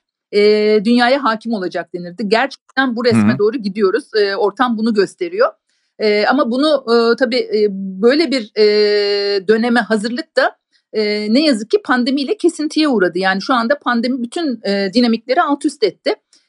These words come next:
Speaker 1: Çünkü enerji krizinin içinden geçmekte olduğumuz bir dönemde de ben yeniden fosil enerji kaynakları kullanılmalı mı, devreye girmeli mi? Çünkü enerji darboğazı nasıl açılacak? Böyle tartışmaları da yeniden duymaya başladım.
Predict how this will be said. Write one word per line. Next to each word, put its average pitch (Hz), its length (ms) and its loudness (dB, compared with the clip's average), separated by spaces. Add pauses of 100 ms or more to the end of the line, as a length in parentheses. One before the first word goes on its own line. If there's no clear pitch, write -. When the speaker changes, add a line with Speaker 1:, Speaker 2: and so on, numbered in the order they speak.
Speaker 1:
Çünkü 254 320 0 (240)
enerji 226 420 2
krizinin 269 420 0
içinden 254 440 2
geçmekte 254 440 -2
olduğumuz 247 460 0
bir 214 100 2
dönemde 254 500 2
de 359 140 -4
ben 240 160 0
yeniden 269 600 2 (260)
fosil 247 320 0
enerji 254 420 2
kaynakları 240 640 -2
kullanılmalı 247 840 2
mı, 254 260 2
devreye 226 380 0
girmeli 247 480 0
mi? 240 200 0
Çünkü 240 220 -2
enerji 233 380 0
darboğazı 233 500 -2
nasıl 254 240 -6
açılacak? 214 460 -4 (340)
Böyle 262 400 2
tartışmaları 269 640 0
da 262 60 2
yeniden 190 460 0
duymaya 185 380 0
başladım. 185 440 -4